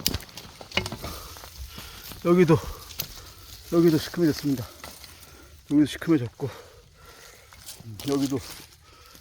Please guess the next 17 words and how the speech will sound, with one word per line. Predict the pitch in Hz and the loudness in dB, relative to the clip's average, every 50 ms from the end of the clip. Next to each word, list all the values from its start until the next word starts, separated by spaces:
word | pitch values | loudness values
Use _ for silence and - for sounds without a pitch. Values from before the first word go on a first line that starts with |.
| - _ - - | -20 _ -4 2
여기도 | 151 160 170 156 131 - - - | 4 4 4 4 2 -2 -4 -4
엄청납니다. | 143 139 151 - - 180 196 175 143 127 113 135 | -2 -2 -2 0 2 4 6 8 6 6 4 2
엄청나. | 110 107 110 - 139 123 110 98 - - - - - - - - - - - - - - _ - - - | -4 -6 -8 -8 -8 -10 -10 -10 -14 -18 -20 -20 -20 -20 -20 -20 -20 -20 -20 -20 -20 -20 _ -16 -6 -2
여기도 | 139 131 139 131 139 | 0 0 2 2 2
있고, | 131 - - - 147 127 - - - - - - - - | 0 -2 -2 -2 -2 -2 -2 -4 -14 -20 -20 -20 -20 -12
저 | - - 139 | -4 2 2
위에도 | 135 127 135 147 147 139 127 123 | 4 6 6 6 6 6 4 2
있고. | 120 - - - 151 143 - - - - - - - - - - - - - - - - - - | 0 -2 -2 0 0 0 0 -2 -12 -18 -16 -16 -16 -16 -16 -18 -20 -20 -20 -20 -20 -20 -8 0
아, | - 160 160 160 160 156 156 147 135 123 120 107 107 117 120 | 4 8 8 10 10 8 8 6 4 0 -2 -6 -8 -6 0
너무 | 147 151 160 147 | 2 4 6 6
안타깝습니다. | 139 - 170 - 170 151 - - 151 147 147 131 - - - - - - - - - - - - - - - - - - - - - | 4 4 0 -2 -2 -2 0 2 2 2 2 0 -2 -4 -16 -18 -18 -18 -18 -18 -20 -20 -18 -18 -18 -16 -16 -18 -18 -20 -20 -6 2
아, | - 165 170 151 110 - - - - - - - | 6 6 6 6 4 0 -8 -14 -16 -16 -18 -12
저 | - - 156 | -4 0 0
늦게 | 151 147 156 - 185 | 0 0 2 4 6
온 | 175 165 131 - - - - - - - - - - - - - - - - - | 6 6 6 2 0 -14 -20 -20 -20 -20 -18 -18 -18 -18 -20 -20 -20 -20 -14 -2
제가 | - 160 165 165 165 | 4 6 8 8 10
원망스럽습니다. | 143 143 156 156 143 139 160 139 - - 135 123 110 104 | 8 10 8 8 8 6 4 4 4 2 0 0 0 -2